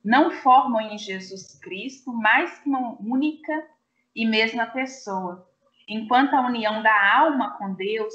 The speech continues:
pela graça, nos deixa a nossa personalidade própria, essencialmente distinta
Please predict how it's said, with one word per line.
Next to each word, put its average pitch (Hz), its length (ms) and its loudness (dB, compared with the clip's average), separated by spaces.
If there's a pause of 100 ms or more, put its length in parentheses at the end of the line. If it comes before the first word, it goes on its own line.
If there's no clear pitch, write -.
(140)
pela 196 220 -2
graça, 196 760 -2 (160)
nos 208 280 -12
deixa 220 520 -2 (200)
a 190 100 0
nossa 226 400 2
personalidade 240 1120 -4
própria, 190 580 -4 (480)
essencialmente 240 1300 -2
distinta 240 880 -6